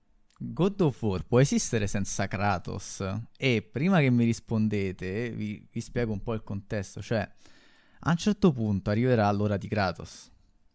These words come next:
A quel punto che cosa fai?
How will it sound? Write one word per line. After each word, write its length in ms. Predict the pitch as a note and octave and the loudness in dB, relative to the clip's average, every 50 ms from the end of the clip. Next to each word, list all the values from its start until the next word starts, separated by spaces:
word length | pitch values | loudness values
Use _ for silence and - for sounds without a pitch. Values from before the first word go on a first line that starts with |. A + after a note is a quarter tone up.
| _ _ _ _ _ _ _ _ _ - - - - _ - - - _ _ _ - | _ _ _ _ _ _ _ _ _ -20 -20 -20 -20 _ -18 -18 -18 _ _ _ -2
A 100 | A#2 C3 | -2 0
quel 180 | - - F3+ E3+ | 2 2 2 2
punto 420 | - - B3 C#4 A#3 - - C#3+ | 2 0 2 2 2 4 4 2
che 140 | B2 B2 A#2 | 2 2 0
cosa 280 | - E3 D#3+ - D3+ C#3 | 2 2 2 2 2 0
fai? 500 | - - A2 F#2+ F2+ F2+ F2 F2+ F#2 | 2 2 2 2 2 2 0 -2 -4